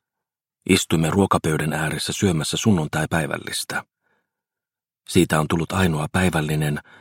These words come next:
jolloin meillä kaikilla on yleensä aikaa istua yhdessä ja jutella kasvokkain. Muina viikonpäivinä meillä on liikaa ohjelmaa. Tytöt katsoivat minua epäluuloisen näköisinä.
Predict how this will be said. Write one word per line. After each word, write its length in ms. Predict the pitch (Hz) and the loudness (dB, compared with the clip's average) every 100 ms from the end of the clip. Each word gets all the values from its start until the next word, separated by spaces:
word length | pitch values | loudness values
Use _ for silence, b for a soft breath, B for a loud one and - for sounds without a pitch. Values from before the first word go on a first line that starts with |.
| b b b | b b b
jolloin 280 | 98 87 82 | 2 4 4
meillä 200 | 85 82 | 4 2
kaikilla 440 | - 98 - 82 80 | 2 2 2 2 2
on 120 | 80 | 2
yleensä 400 | 95 87 73 80 | 0 0 0 -2
aikaa 400 | 90 92 - 78 | 0 0 0 -2
istua 380 | 82 - 85 76 | -2 -4 -4 -4
yhdessä 560 | 104 101 92 - - 80 B B B - | -2 -4 -4 -4 -2 -4 B B B -2
ja 60 | |
jutella 340 | 92 101 90 78 | 0 2 0 -2
kasvokkain. 680 | - 82 - - - - - - _ _ _ _ _ _ _ _ _ _ _ _ _ _ _ 117 | -2 -2 -4 -10 -8 -6 -8 -12 _ _ _ _ _ _ _ _ _ _ _ _ _ _ _ 6
Muina 240 | 147 113 | 6 8
viikonpäivinä 720 | 120 120 95 80 82 82 82 | 6 6 4 2 0 2 2
meillä 320 | 80 95 90 92 | 2 2 4 4
on 100 | 92 | 4
liikaa 400 | 104 - 92 82 | 2 2 0 0
ohjelmaa. 560 | 69 69 - - - - _ _ _ _ _ _ _ _ _ _ _ _ _ _ _ _ | -4 -10 -10 -8 -8 -10 _ _ _ _ _ _ _ _ _ _ _ _ _ _ _ _
Tytöt 280 | - 151 123 | 0 2 4
katsoivat 540 | - 120 - 85 85 | 4 2 2 2 2
minua 340 | 92 85 85 85 | 2 4 4 2
epäluuloisen 720 | - 101 87 85 82 78 80 | 2 2 2 2 2 2 0
näköisinä. 640 | 76 - - - - - | -2 -4 -6 -6 -6 -8